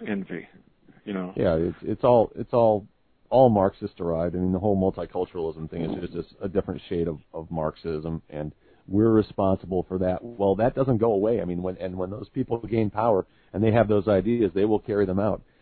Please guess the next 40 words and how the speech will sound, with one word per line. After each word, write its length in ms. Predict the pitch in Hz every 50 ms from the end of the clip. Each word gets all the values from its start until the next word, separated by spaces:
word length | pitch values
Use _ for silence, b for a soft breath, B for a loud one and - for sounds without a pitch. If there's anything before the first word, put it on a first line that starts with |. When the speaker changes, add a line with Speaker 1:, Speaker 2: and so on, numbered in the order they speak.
| _ _ -
Speaker 2:
And 80 | 101
it 100 | 95 87
happened 300 | 104 107 104 - - 107
in 80 | 98 95
Haiti 340 | 95 107 113 117 107 107 98
two 220 | - - 123 110
hundred 240 | 113 120 110 107 98
years 260 | 95 110 135 131 107
ago, 320 | 107 87 95 90 87 85 - _ _ _ -
where 100 | 104 98
blacks 320 | 80 101 107 113 131 - -
get 140 | 156 123 - - _
power 240 | - 131 131 131 127
over 220 | 117 110 98 98
whites, 320 | 92 90 90 90 92 95 - -
they 120 | 87 85
kill 240 | - - 104 87 87
them 160 | 92 92 98
off, 220 | 104 113 117 107 -
they 120 | - 87 87
dispossess 640 | 80 - 92 90 - - - 101 90 92 104 110 113 - -
them. 200 | - 73 71 - _ _ _ _ _ _ _ _ _ _ _ _ -
They're 180 | 101 107 117
too 200 | 113 - 127 113
dumb 300 | 95 85 110 113 117 110
to 80 | 95 87 -
see 100 | - 101 92
that 100 | 90 90
it 60 | 87
would 160 | 85 87 85
be 120 | 80 87 87
in 80 | 85 87
their 160 | 87 87 90
advantage 380 | 87 85 90 90 90 90 85 - -
to 60 | 87
leave 180 | 80 87 82
us 100 | 78 78 - -
alive. 400 | 78 76 78 80 82 82 82 78 -
Their, 180 | 95 95 85 - 85
their 240 | 101 101 98 92